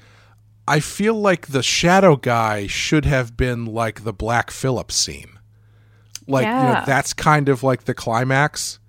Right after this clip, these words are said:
Speaker 1: is when she's finally presented with something semi-tangible that she can confront and, and have, have some sort of interaction with.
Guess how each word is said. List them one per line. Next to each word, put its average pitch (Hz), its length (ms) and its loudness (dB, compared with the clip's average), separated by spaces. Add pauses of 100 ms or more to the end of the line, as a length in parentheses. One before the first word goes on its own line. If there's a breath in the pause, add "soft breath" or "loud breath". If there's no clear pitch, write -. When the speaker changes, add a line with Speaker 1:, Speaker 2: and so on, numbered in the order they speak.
(640)
Speaker 1:
is 123 420 0
when 127 200 -2
she's - 300 -2
finally 127 460 -2
presented 120 600 -4
with 110 160 -6
something 110 640 -8
semi-tangible 117 1160 -4 (600)
that 113 160 -4
she 120 240 -2
can 113 180 -10
confront 117 640 -8
and, 104 160 -8
and 101 180 -12
have, 107 400 -10
have 113 200 -8
some 117 160 -8
sort 110 220 -8
of 92 60 -10
interaction 104 640 -6
with. 117 280 -6